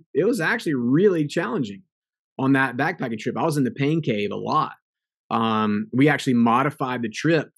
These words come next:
because of my physical limitations versus my son's physical limitations. Um, and then on this trip with Liam,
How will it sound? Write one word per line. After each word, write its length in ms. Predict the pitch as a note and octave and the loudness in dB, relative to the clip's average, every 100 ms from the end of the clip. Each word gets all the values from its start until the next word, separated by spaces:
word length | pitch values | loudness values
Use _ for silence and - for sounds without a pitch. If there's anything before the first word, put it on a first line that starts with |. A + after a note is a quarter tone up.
| _ _ | _ _
because 400 | A#2 A2+ D3 B2 | -4 0 0 0
of 140 | B2 G#2 | -2 0
my 640 | G#2+ A2+ B2+ E3 D3 A#2+ - - | 2 4 4 2 2 -2 -8 -2
physical 680 | C3 A#2+ B2 A#2+ A2+ A2 G#2+ _ | -2 -2 -2 0 0 -2 -6 _
limitations 720 | A#2+ A#2+ A2+ A#2+ A2+ B2 A2+ G#2 | 0 2 2 0 -2 0 -2 0
versus 640 | A2 B2+ B2 B2 A2+ G#2+ _ _ _ _ _ - | 2 2 2 -2 -2 -4 _ _ _ _ _ -2
my 200 | A2+ G#2+ | 0 0
son's 480 | - C3+ D3+ A#2 - | -2 0 2 0 -2
physical 520 | A2 G2 F#2+ G2+ G2 - | -6 -6 -6 -6 -8 -6
limitations. 800 | G#2 G2+ G#2+ F#2+ - F2+ G#2+ - _ _ _ _ _ | -4 -2 -4 -6 -8 -12 -14 -18 _ _ _ _ _
Um, 180 | - C3 | -2 0
and 140 | C3 D3 | 4 4
then 80 | |
on 100 | D#3 C#3+ | 6 4
this 140 | F3+ | 2
trip 180 | - D#3 | 2 0
with 80 | C3 | 0
Liam, 580 | B2 E3 G#3 C#3 C3 | 2 2 4 2 -2